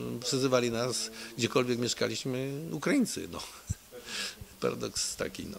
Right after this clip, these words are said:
no, bo ludzie są okrutni, no, ludzie mówią, matki mówiły dzieciom: „Patrz, ten pan był niegrzeczny, Bozia mu ucięła nogę i nie będziesz jadł, to też ci tak zrobi”,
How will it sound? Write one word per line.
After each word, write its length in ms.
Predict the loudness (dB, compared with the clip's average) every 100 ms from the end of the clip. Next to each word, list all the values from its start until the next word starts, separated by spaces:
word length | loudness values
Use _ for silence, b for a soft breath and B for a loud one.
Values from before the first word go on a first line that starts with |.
| -10
no, 140 | -8 B B -4
bo 60 | -2
ludzie 200 | 2 2
są 120 | 2
okrutni, 380 | 0 -2 -2 0
no, 160 | 0
ludzie 360 | -2 -4 -4 -4
mówią, 480 | -2 0 -2 -4 -6 -10 -16 -18 -16 -8
matki 400 | -4 -4 -4 -6
mówiły 260 | -4 -6
dzieciom: 280 | -6 -8 -8 -10
„Patrz, 220 | -8 -8
ten 180 | -8 -10
pan 180 | -8
był 100 | -6
niegrzeczny, 480 | -4 -4 -6 -6 -4
Bozia 280 | -4 -2 -2
mu 120 | -2
ucięła 360 | -4 -2 -2 -2
nogę 300 | -4 -4 -6 B B
i 40 | 2
nie 120 | 2
będziesz 300 | 2 0 2
jadł, 200 | 2 2
to 100 | -4
też 200 | -2 0
ci 140 | 0 -4
tak 160 | -4
zrobi”, 280 | -4 -8 -10